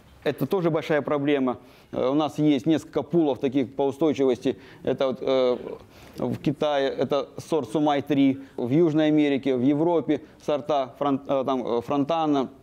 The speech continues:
Арина. Но они, эти сорта, не отвечают требованиям современного производства. Это высокорослые, рыхлоколосые, остистые сорта с низ-, с низкой устойчивостью к полиганию. Они, э, ну,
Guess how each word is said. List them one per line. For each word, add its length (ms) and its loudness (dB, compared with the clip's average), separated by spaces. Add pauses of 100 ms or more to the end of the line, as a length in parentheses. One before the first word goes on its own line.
(580)
Арина. 380 0 (220)
Но 340 2 (460)
они, 320 2
эти 260 0
сорта, 380 -2
не 220 4
отвечают 520 0
требованиям 400 2
современного 500 2
производства. 680 0 (100)
Это 240 0
высокорослые, 800 0
рыхлоколосые, 920 0
остистые 500 0
сорта 320 0
с 40 -16
низ-, 220 0 (360)
с 60 -2
низкой 260 2
устойчивостью 360 0
к 40 -20
полиганию. 580 2 (280)
Они, 380 2 (920)
э, 60 -2
ну, 440 0